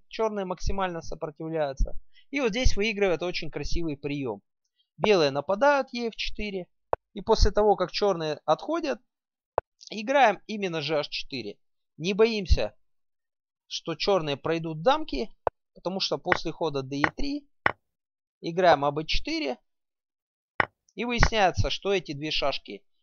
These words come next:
легко сдерживают три шашки чёрных за счёт связки,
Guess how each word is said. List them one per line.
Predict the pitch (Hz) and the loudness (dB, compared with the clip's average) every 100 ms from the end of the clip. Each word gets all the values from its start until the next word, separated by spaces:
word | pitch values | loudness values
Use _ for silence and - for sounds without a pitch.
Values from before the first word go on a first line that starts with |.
| _ | _
легко | 165 180 - 170 135 - | -8 -8 -2 -2 -2 -10
сдерживают | 135 139 180 143 143 139 135 | -12 -2 -2 0 -4 -6 -8
три | - 302 | -8 -4
шашки | - 240 - 226 | -2 -2 -4 -10
чёрных | - 214 202 170 151 _ _ | -6 -4 -4 -6 -14 _ _
за | - 165 | -12 -8
счёт | - 165 | -6 -6
связки, | - 165 143 - 123 | -4 -2 -2 -4 -14